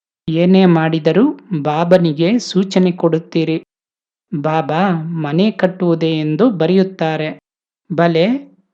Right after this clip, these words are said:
ಕಟ್ಟಿ ಎಂದು ಬಾಬಾ ಹೇಳುತ್ತಾರೆ. ಟ್ರಸ್ಟಿಯಾಗಿರಿ. ತಂದೆ ಅಂತೂ ಇದ್ದಾರಲ್ಲವೇ? ತಂದೆ ಹೋಗುತ್ತಾರೆಂದರೆ ಎಲ್ಲರೂ ತಮ್ಮ ಮನೆಗೆ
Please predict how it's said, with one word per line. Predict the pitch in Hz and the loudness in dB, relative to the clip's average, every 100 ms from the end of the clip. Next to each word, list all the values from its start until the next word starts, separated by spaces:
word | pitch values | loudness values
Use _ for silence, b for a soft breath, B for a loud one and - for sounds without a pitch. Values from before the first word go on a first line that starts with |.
| - | -4
ಕಟ್ಟಿ | 175 175 - 185 - - - | -4 -2 -2 -2 -2 -14 -4
ಎಂದು | 165 165 156 220 | -2 0 2 0
ಬಾಬಾ | 185 147 151 160 | 0 -2 -2 0
ಹೇಳುತ್ತಾರೆ. | 202 156 170 175 180 170 160 160 - _ _ _ _ _ _ - | 0 0 0 0 -2 -4 -2 -4 -8 _ _ _ _ _ _ -2
ಟ್ರಸ್ಟಿಯಾಗಿರಿ. | 175 165 - 208 180 175 165 165 160 165 _ _ _ _ _ _ - | -2 -2 0 2 4 2 2 0 -2 -8 _ _ _ _ _ _ -6
ತಂದೆ | 165 170 180 | 0 2 4
ಅಂತೂ | 170 165 170 | 4 2 0
ಇದ್ದಾರಲ್ಲವೇ? | 165 156 143 160 156 156 151 156 196 175 147 - _ _ _ _ _ - | -4 -4 -2 0 0 -2 -2 0 0 -2 -6 -16 _ _ _ _ _ -4
ತಂದೆ | 170 175 185 190 | 2 4 4 4
ಹೋಗುತ್ತಾರೆಂದರೆ | 170 170 170 175 165 160 156 156 156 160 254 294 - | 4 4 0 -2 -4 -2 -2 -2 -2 0 -2 -2 -6
ಎಲ್ಲರೂ | 156 156 180 160 165 | -4 -2 0 0 -2
ತಮ್ಮ | 226 - 151 160 | -4 -4 -4 -2
ಮನೆಗೆ | 156 147 170 151 165 | -2 -2 -4 -4 -4